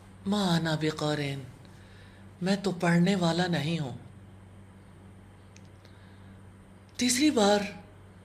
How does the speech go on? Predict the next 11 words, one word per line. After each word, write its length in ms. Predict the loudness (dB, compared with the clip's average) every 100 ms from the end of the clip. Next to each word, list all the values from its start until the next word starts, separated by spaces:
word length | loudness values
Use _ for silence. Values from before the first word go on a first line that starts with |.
| -10
जिब्रील 380 | -2 2 4 4
अलैहिस्सलाम 560 | 4 4 2 2 2 2
ने 280 | 2 0 -4 -14 -20 -20 -20 -2 0
आपको 280 | 0 2 0
साथ 380 | 2 0 2
लगाया, 680 | 2 4 4 4 2 -2 -6 -4
इस 140 | -2
कदर 340 | -2 0 0
ज़ोर 320 | 0 4 4 4
से 200 | 2 0
भींचा 760 | 0 -2 0 2 2 -2 -12